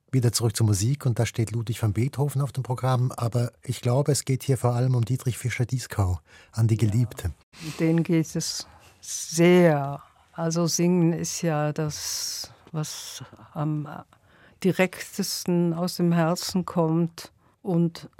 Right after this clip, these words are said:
Speaker 2: so schön gesungen hat nie jemand vorher und nie jemand nachher wie Dietrich Fischer-Dieskau. Der war ein paar Mal in Basel in den Jahren. Ich habe ihn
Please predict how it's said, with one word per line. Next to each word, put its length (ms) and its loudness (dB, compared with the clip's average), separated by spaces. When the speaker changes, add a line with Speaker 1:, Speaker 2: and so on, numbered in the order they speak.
Speaker 2:
so 500 2
schön 840 2
gesungen 1160 2
hat 400 -2
nie 480 4
jemand 500 4
vorher 680 2
und 460 2
nie 260 8
jemand 520 4
nachher 840 2
wie 100 -2
Dietrich 520 -4
Fischer-Dieskau. 1000 -2
Der 140 0
war 300 4
ein 120 0
paar 300 0
Mal 500 4
in 200 -2
Basel 640 0
in 180 2
den 160 2
Jahren. 300 2
Ich 160 0
habe 200 -2
ihn 360 2